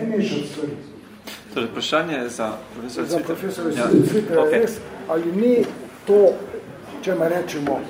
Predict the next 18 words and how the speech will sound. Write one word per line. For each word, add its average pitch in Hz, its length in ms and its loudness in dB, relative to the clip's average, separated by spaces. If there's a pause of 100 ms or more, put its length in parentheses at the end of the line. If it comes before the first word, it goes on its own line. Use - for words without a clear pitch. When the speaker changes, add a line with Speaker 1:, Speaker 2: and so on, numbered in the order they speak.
(160)
Speaker 1:
motegnit, 151 560 -4 (140)
opustite, 175 540 -6 (100)
se - 160 -8
opravičujem, 135 560 -6 (640)
nekaj, 190 340 -6
kar 180 220 -6
je 165 100 -2
zgolj 180 300 0
opravičenje 175 960 -4 (280)
dejanja, 220 680 0 (420)
ki 208 200 -8
ga 185 200 0
bi 175 200 0 (120)
drugače, 139 680 -2 (500)
vsaj 170 260 0
v 127 280 -8
moralnem 180 540 0
pomenu, 143 360 -8